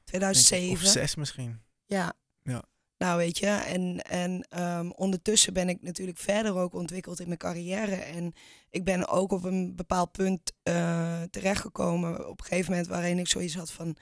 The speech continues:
Speaker 1: nu heb ik best wel veel knowledge die ik ook kan delen met, die ik ook graag wil delen met een aantal mensen waarin ik geloof, weet je.
Speaker 2: Ja.
Speaker 1: En die ik ook verder wil helpen. En, ehm, ja, eh,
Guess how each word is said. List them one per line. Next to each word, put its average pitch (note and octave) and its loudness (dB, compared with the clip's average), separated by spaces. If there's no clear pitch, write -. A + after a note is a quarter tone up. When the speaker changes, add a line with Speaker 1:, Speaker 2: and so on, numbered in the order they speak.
Speaker 1:
nu G#3+ 4
heb G3+ 2
ik F3+ -4
best F#3+ 0
wel G3+ 0
veel F3+ 0
knowledge G3+ 2
die F3+ -4
ik F3 -2
ook G3 2
kan F3+ 0
delen G3 2
met, F3 -4
die F#3 0
ik E3 0
ook F3+ 0
graag E3+ -4
wil A3+ 4
delen E3 0
met D#3+ -4
een F3+ -6
aantal F3 -4
mensen F#3+ 2
waarin E3+ -4
ik - 0
geloof, F3+ 0
weet D#3+ -8
je. F#3+ 6
Speaker 2:
Ja. G3+ 2
Speaker 1:
En F#3+ 2
die F#3 2
ik F3+ -2
ook F#3 2
verder A3 2
wil E3 4
helpen. D#3 -2
En, E3 -4
ehm, D#3+ -8
ja, F3 0
eh, D#3+ 0